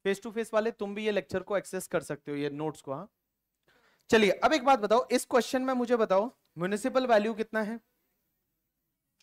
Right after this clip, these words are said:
हाँ? टू लाख? So, टू लाख फिफ्टी थाउजेंड is your municipal value।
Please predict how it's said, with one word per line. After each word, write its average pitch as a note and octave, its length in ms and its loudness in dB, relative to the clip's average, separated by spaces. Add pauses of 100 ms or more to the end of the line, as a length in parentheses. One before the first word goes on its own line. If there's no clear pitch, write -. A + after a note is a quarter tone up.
(1700)
हाँ? F#3 360 -4 (1600)
टू G3 100 -2
लाख? G#3 200 6 (1500)
So, G#3 200 0 (180)
टू B3 180 0
लाख C4+ 180 4
फिफ्टी A#3 400 -6
थाउजेंड F3+ 580 0 (1300)
is F#3+ 100 0
your A3 180 2
municipal G3+ 640 -4
value। D#3+ 500 0